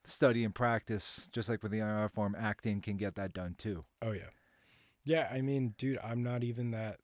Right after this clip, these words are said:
Speaker 2: like, much into it, or not much into it, uh, that far into it. And, I mean, just being able to feel that, like, dude, I, and, like, now seeing it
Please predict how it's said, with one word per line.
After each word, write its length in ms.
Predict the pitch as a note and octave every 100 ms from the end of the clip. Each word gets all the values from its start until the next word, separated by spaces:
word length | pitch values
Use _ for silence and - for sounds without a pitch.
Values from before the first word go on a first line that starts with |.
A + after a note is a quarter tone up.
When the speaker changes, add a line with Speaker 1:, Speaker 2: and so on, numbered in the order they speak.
| _
Speaker 2:
like, 320 | - G#2 F#2+ - _ _ -
much 420 | G2+ A2 G#2+ - -
into 420 | G#2+ G#2 - F#2
it, 120 | D#2+ -
or 140 | D3+
not 360 | - C#3 B2+ A#2
much 440 | C3 A2 G#2 F#2+ -
into 280 | G#2 F#2+ F#2+
it, 140 | F2 -
uh, 200 | G#2+ G#2
that 220 | G#2+ G#2+
far 360 | - - G#2+ G#2
into 400 | - F#2+ F2 - -
it. 160 | - - - - - - - -
And, 240 | A2 G#2 -
I 140 | A2
mean, 300 | A2+ A2 G#2
just 300 | F#2 A#2 A2
being 260 | - A#2+ A2+
able 220 | A2 G#2
to 80 | G2
feel 300 | - A2+ G#2
that, 300 | G2 G2 G2+
like, 220 | F2+ F2 _ _ _ _ _ _ _ _ - - _ _ -
dude, 180 | D3+ C3+
I, 160 | C3 C3
and, 180 | C#3 C#3+
like, 160 | C3
now 280 | C3 C3 C3
seeing 560 | B2+ - B2+ B2+ B2+ C#3
it 200 | D3